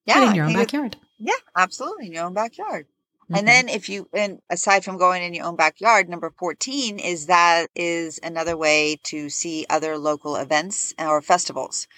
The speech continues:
Speaker 1: So, of course, we are both digital. I'm getting there. Zena is a little bit more digital than I am. I'm
Speaker 2: <laughs>
Speaker 1: working on that. I'm working it on it, Zena. Um,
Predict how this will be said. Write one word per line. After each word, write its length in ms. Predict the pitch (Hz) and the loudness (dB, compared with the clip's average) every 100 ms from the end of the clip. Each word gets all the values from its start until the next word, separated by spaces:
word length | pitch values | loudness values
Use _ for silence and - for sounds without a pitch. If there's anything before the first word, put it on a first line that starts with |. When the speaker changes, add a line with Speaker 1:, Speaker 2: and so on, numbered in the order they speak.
| _ _ - | _ _ -8
Speaker 1:
So, 560 | - 208 190 185 185 - | 2 4 6 4 2 -4
of 120 | - | -6
course, 280 | 226 214 190 | -2 -2 -2
we 180 | 196 202 | -4 2
are 180 | 185 180 | 2 4
both 360 | 175 185 170 | 2 0 -2
digital. 560 | 185 185 180 202 214 370 _ _ _ _ | -2 -2 -2 2 2 2 _ _ _ _
I'm 160 | 185 185 | -6 2
getting 320 | 208 202 202 | 4 4 2
there. 340 | 190 196 269 233 | 2 2 0 -6
Zena 340 | 180 175 208 208 | -8 -4 -2 -2
is 140 | 196 | -4
a 40 | |
little 120 | 202 196 | -4 -4
bit 120 | 190 | -4
more 140 | 196 | -6
digital 640 | 190 202 185 196 196 190 185 _ _ | -4 -6 -6 0 0 0 -4 _ _
than 120 | 190 196 | -2 2
I 200 | 202 196 | 6 6
am. 240 | 202 240 | 4 4
I'm 180 | 185 170 | 2 2
Speaker 2:
<laughs> 0 | |
Speaker 1:
working 280 | 254 285 262 | 4 2 2
on 180 | 196 190 | 2 4
that. 160 | 208 226 | 4 2
I'm 120 | 220 | 2
working 300 | 254 302 254 | 0 0 -2
it 100 | 208 | -2
on 200 | 180 175 | -2 -4
it, 140 | 170 | -8
Zena. 320 | 170 185 196 254 - - | -10 -4 -2 -4 -6 2
Um, 340 | 220 208 196 | 4 4 2